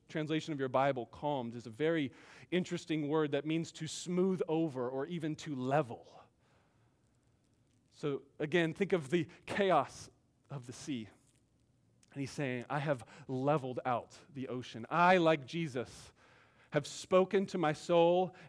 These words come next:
in the same way that he spoke to the raging waters and said, 'Peace, be still,' and it was still." Like a weaned child with its mother. That's, that's what my soul is like.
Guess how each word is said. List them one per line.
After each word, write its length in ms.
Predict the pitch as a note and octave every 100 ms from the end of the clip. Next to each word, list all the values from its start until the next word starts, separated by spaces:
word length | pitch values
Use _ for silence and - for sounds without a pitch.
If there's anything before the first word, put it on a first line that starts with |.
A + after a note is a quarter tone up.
| D3+
in 80 |
the 60 | D3+
same 260 | - F3 F3+
way 120 | F3
that 80 | D#3
he 60 |
spoke 520 | D3 - - F#3 F#3 F#3
to 80 |
the 80 | D#3+
raging 480 | D3+ F3 F3+ F3 F3
waters 580 | D#3+ D#3+ E3+ F3+ F3+ -
and 100 | E3
said, 200 | - C3+
'Peace, 380 | - D#3+ D#3+ - -
be 140 | D3+
still,' 520 | - - C#3 C#3 A#2 A#2
and 100 | B2+
it 60 |
was 100 | G#2+
still." 320 | - - G2+ - _ _ _ _ _ _ _ _ _ _ _ _ _ _ _ _ _ _ _ _ _ _ _ _ _ _ _ _ _ _ _ _ -
Like 180 | D3+
a 40 | D#3
weaned 520 | C#3+ D#3+ F#3 F#3 -
child 480 | - E3 D#3+ B2 A#2
with 180 | C#3+ C#3
its 160 | -
mother. 300 | C#3+ C#3+ A#2+
That's, 200 | D#3 -
that's 180 | - F#3+
what 80 | A3
my 100 | G3
soul 400 | F#3+ A3+ G#3+ A3
is 160 | F#3 C3
like. 380 | F3+ G#3 -